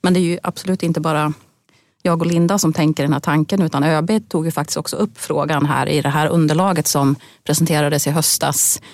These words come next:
i ÖB:s råd till regeringen när det gäller den långsiktiga förmågeutvecklingen. Och där så presenterar han tre förslag, eh, om vilket stridsflygsystem som Sverige ska använda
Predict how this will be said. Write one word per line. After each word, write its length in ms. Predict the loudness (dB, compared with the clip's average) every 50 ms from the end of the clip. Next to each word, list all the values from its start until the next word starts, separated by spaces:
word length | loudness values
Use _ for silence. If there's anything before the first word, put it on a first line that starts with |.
| -20 _ _
i 100 | -4 -2
ÖB:s 340 | 0 0 0 0 0 0 0
råd 420 | 2 2 2 2 2 0 -2 -4
till 200 | -2 -2 -2 -2
regeringen 600 | -2 0 0 2 2 2 2 2 0 -2 -2 0
när 100 | 0 2
det 60 | 2 2
gäller 280 | 2 0 0 -2 -2
den 120 | 0 0 0
långsiktiga 520 | 0 0 0 -2 -4 -4 -4 -4 -4 -4
förmågeutvecklingen. 1040 | -4 -2 -2 0 0 2 0 0 -2 -2 -2 -2 -2 -2 -4 -4 -2 0 0 0 0 -2 _ _ _ _ _ _ _ _ -16
Och 140 | -14 -8 -4
där 280 | -2 0 0 0 0 -2 -4 -8 _ _ _ _ _ _ _ _ _ _ _ -10 -10 -10 -10 -16 -20 _ _ -8
så 380 | -4 -2 0 0 0 0 0 -2 -6 -10 -12 -12 -14 -16 -18 -18 -20 _ _ _ _ _ _
presenterar 420 | 0 2 2 2 2 0 0 0 2
han 180 | 2 2 0
tre 180 | 2 0 -2 -2
förslag, 520 | -2 -4 -2 -2 0 0 0 -2 -2 -6 -10 -18 -20 -20 _ _ _ _ _ _ -2
eh, 360 | 0 0 2 0 0 -2 -4 -2
om 340 | -2 0 2 2 2 2 2 0 -2 _
vilket 200 | -2 -2 0 -2
stridsflygsystem 1120 | 0 0 0 0 0 -2 -2 -2 -2 0 0 0 0 -2 -2 -4 -2 0 0 0 2 0
som 120 | 0 0 0
Sverige 260 | 0 0 0 0 0
ska 120 | -2 -2
använda 520 | 0 2 2 4 4 4 4 2 2 0